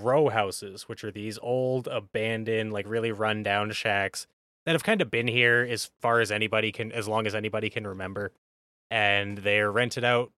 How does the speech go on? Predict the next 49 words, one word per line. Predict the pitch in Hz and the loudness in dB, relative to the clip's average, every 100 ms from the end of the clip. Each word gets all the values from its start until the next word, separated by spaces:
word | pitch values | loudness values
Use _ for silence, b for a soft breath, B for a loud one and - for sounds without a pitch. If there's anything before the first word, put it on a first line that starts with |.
| _ | _
for | - 101 | -10 -8
cheap. | - - 180 160 - | -6 -2 0 0 -2
You | 107 | -2
know, | 101 98 | 0 0
people | - 110 110 | -4 -8 -4
living | 104 98 101 | -2 -2 -4
in | 98 | -6
poverty | - 110 104 107 101 101 | -2 0 0 -4 -6 -6
can | 107 | -6
live | 104 101 98 | -4 -4 -2
there. | 104 101 104 | 0 2 0
It's | - | -2
not | 170 175 | -4 -4
great, | - 175 180 - | -2 0 0 -2
but | 131 | -6
it's | - | -6
a | |
roof | 113 127 110 | -6 -6 -2
over | 113 95 | -4 -4
your | 92 90 | -6 -8
head. | 101 95 - _ _ _ _ _ - | -8 -8 -12 _ _ _ _ _ -6
So | 117 | -2
these | 113 120 - | -2 -2 -6
two | - 147 | -6 -6
kids, | - 127 117 110 - - | -2 0 0 -2 -10 -2
uh, | 107 101 | 0 0
these | 101 98 | -2 -6
two | 123 | -8
teenagers | 117 120 110 107 104 101 98 | -6 -2 2 2 0 -4 -6
are | 98 110 104 | -6 -4 -2
in | 104 104 | -2 2
love, | 107 107 101 | 2 2 0
and | 101 101 | -6 -4
they | 101 101 101 101 _ _ _ _ _ _ | -2 0 0 -2 _ _ _ _ _ _
are | 104 107 113 117 110 | -2 2 2 2 -2
from | - 123 127 | 0 0 0
competing | - 135 - 117 123 135 | -4 -6 -6 -4 -2 -4
families. | - 143 143 98 90 - | 0 0 0 -4 -10 -8
They | 104 | -4
live | 101 98 | -2 -2
in | 101 | -6
each | 110 - | -8 -6
side | - 110 | 0 2
of | 110 | 2
the | 110 | 0
row | 120 143 | 0 0
house, | 147 160 - | 0 -2 -4
and | 127 110 | -10 -8
they | 127 | -8